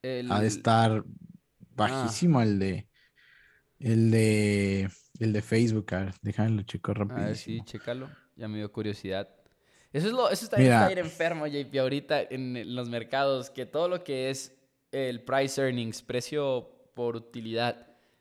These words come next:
Speaker 2: Ajá.
Speaker 1: estamos viendo números bien bajos. ¿No se te hace de repente con empresas en las que estábamos
Speaker 2: <laughs>
Speaker 1: acostumbrados
Speaker 2: Claro.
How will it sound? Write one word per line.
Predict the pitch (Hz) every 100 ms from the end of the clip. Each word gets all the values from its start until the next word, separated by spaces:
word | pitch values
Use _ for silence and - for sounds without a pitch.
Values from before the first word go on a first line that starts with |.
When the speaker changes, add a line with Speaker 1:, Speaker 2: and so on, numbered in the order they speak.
| _
Speaker 2:
Ajá. | - 113
Speaker 1:
estamos | 143 -
viendo | 180 196
números | 208 226 220 170
bien | 156 165
bajos. | 175 220 233 202
¿No |
se | 202
te | 226 185
hace | 208
de | 202 185
repente | 160 151 156 180
con | 190 175
empresas | 147 143 151 175
en | 180
las | 175 151
que |
estábamos | 139 151 175 180
Speaker 2:
<laughs> |
Speaker 1:
acostumbrados | 170 143 - 135 123 143 143
Speaker 2:
Claro. | 151